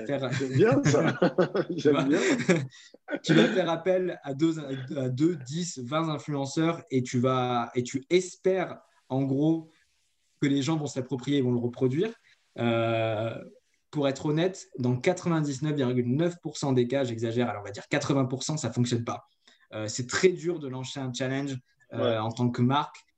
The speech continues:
Speaker 1: et, euh, et de le viraliser, euh, parce qu'en fait, la, la, la mécanique du challenge, elle est tout autre.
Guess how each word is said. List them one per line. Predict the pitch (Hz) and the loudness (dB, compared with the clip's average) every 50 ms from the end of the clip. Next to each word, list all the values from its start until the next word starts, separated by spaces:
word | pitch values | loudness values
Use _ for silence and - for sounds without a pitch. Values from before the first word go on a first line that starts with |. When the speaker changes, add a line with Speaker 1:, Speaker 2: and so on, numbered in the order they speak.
| - _ _ | -20 _ _
Speaker 1:
et, | - 127 127 127 | 2 2 4 4
euh, | 123 120 117 113 113 | 2 -2 -2 -4 -4
et | 120 135 | -4 -2
de | 135 | 2
le | 139 139 | 2 2
viraliser, | 131 123 135 139 127 131 127 131 135 131 135 151 165 175 - _ _ _ _ _ _ - | 2 2 -2 -2 -2 -2 -2 -2 -4 -2 0 -2 -2 -2 -4 _ _ _ _ _ _ -10
euh, | - 117 117 - | -6 -4 -4 -2
parce | - 131 127 - | 0 -2 -2 -2
qu'en | - 143 | -2 0
fait, | 131 180 185 185 135 123 | 2 2 0 2 -2 -4
la, | 123 120 117 117 113 110 | -2 -2 -2 -2 -4 -2
la, | 113 120 120 117 117 120 117 117 113 113 113 | 0 0 0 0 0 -2 -2 -2 -2 -2 0
la | 117 127 | 0 2
mécanique | 147 160 160 175 180 170 | 0 2 0 0 0 0
du | 160 160 | -2 -4
challenge, | - 156 165 180 170 | -4 -2 -2 0 2
elle | 139 127 | 2 0
est | 127 | 0
tout | - 180 170 | 0 -2 -2
autre. | 139 117 - - | -2 -2 -6 -12